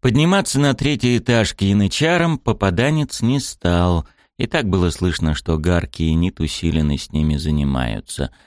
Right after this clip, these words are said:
Воинов из своего эскорта Игорь отправил искать Кольта с Дином, а сам, ненадолго расставшись с воспитательницей адепток, отправился в графскую канцелярию.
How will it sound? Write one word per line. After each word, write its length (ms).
Воинов 380
из 80
своего 420
эскорта 460
Игорь 300
отправил 500
искать 320
Кольта 360
с 120
Дином, 400
а 160
сам, 360
ненадолго 600
расставшись 720
с 80
воспитательницей 1200
адепток, 840
отправился 1000
в 140
графскую 640
канцелярию. 960